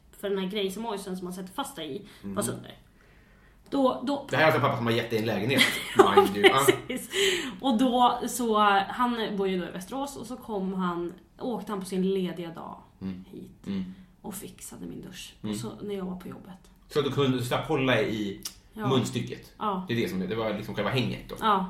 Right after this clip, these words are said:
Speaker 2: Mm.
Speaker 1: Det, och det, det var otroligt fint.
Speaker 2: Ja.
Speaker 1: Och jag blev otroligt glad.
Speaker 2: <laughs> Ja, det är ingen sån, eh, hållare liksom.
Speaker 1: Nej.
Speaker 2: Nej.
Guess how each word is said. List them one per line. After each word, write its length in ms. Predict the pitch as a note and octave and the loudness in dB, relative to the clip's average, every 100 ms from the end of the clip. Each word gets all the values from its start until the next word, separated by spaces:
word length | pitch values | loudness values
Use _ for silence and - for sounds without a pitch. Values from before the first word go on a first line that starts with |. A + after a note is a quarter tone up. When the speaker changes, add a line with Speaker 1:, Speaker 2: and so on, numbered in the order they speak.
| - | -4
Speaker 2:
Mm. 200 | G#3+ D3 - | -4 -4 -2
Speaker 1:
Det, 480 | B3+ A#3 G#3+ F3+ | 2 2 0 -2
och 160 | - A3+ | -4 -2
det, 360 | A#3 B3 - - | 0 0 -2 -6
det 560 | A#3+ C4 A#3+ G#3+ G#3 F#3+ - - | -2 -2 0 0 0 -2 -6 -12
var 340 | F#3+ F#3 G3 - | -2 2 2 0
otroligt 580 | - - G3+ F3 - - | -6 -10 -6 -6 -6 -10
fint. 300 | - - - | -14 -16 0
Speaker 2:
Ja. 240 | B2 A2 - - - - - | 0 0 -4 -16 -18 -20 -12
Speaker 1:
Och 80 | - | -2
jag 120 | G#3+ | 2
blev 200 | G#3 G#3 G3+ | 4 2 0
otroligt 680 | - - A3+ A3+ F3+ E3 - | -12 -6 -2 -2 -4 -8 -6
glad. 180 | - G#3 | 2 6
Speaker 2:
<laughs> 0 | B3 C#4 C#4+ C#4+ C#4 C#4+ - - - - - - | 6 8 8 8 4 0 -4 -10 -12 -16 -14 -2
Ja, 80 | C3 | 2
det 60 | |
är 80 | C#3 | 4
ingen 120 | C3+ B2 | 4 2
sån, 160 | A#2+ G#2+ - - - | 0 -2 -6 -12 -8
eh, 80 | A2 G#2 - - - - - - - - - | -6 -6 -8 -12 -16 -16 -18 -18 -20 -20 -20
hållare 440 | - A2 G2+ G#2 - | -10 -6 -2 -2 -4
liksom. 200 | - - - | -10 -18 -14
Speaker 1:
Nej. 380 | A3 G#3+ G3 F#3+ | -8 -4 -4 -4
Speaker 2:
Nej. 160 | G3+ F#3+ | -4 -6